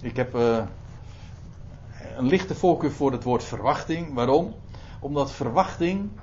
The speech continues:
eh, sterker is. Kijk, je kan iets hopen. Maar dan gebeurt het nog niet, hè. Ik hoop, ik hoop dat hij komt.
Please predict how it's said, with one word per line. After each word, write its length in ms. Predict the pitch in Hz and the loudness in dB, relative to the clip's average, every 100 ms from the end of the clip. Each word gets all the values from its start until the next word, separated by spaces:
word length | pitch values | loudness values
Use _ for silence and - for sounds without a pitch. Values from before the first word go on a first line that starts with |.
| - - - - - - - 117 - - | -14 -14 -14 -14 -14 -14 -12 -8 -8 -2
eh, 300 | 139 131 123 117 - - - - - - - | 2 4 2 -2 -10 -14 -14 -14 -14 -14 -8
sterker 420 | - 220 175 113 | 2 6 6 4
is. 340 | 92 - - - - - - - | -4 -6 -10 -10 -14 -12 -12 -2
Kijk, 200 | 143 131 | 2 2
je 80 | 127 | 4
kan 220 | 151 143 | 2 2
iets 140 | 131 | -2
hopen. 580 | - 185 208 143 185 - - - - - - - - - - - - - 123 | 8 10 10 6 4 -2 -8 -14 -14 -14 -14 -14 -14 -14 -14 -14 -14 -10 -4
Maar 340 | 143 143 143 139 | 8 10 10 8
dan 140 | 135 | 4
gebeurt 260 | 139 160 143 | 6 4 6
het 80 | |
nog 160 | 117 104 | 2 0
niet, 240 | 101 - - | -4 -8 -6
hè. 160 | 147 | -6
Ik 140 | - 120 | -6 0
hoop, 400 | 113 175 190 - | 8 8 8 2
ik 160 | 139 - | 0 4
hoop 320 | - - - | 8 8 6
dat 160 | 117 | 0
hij 180 | - 123 | 0 0
komt. 420 | 226 226 - - | 6 6 4 -8